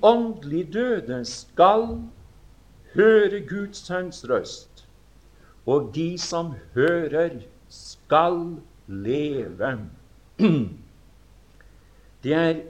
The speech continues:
det er en time som ennå varer. Og jeg skal si deg, hør nu,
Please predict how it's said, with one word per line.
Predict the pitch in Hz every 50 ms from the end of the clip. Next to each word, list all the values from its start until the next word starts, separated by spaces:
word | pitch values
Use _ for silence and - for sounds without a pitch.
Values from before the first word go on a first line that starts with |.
| 120 117
det | 147 160
er | 160 156 156
en | 156 156 156
time | - 170 165 147 143 127 131 131
som | 131 - 139 143 135
ennå | 143 143 139 127 135 123
varer. | 120 123 113 104 92 95 101 - - - _ _ _ _ - - _ _ _ _ - _ _ - - - - - -
Og | 139 160
jeg | 165 175 165
skal | - - 170 165 165
si | - - 170 165 156
deg, | 131 156 156 165 160 165 165 - - -
hør | - 147 151
nu, | 143 117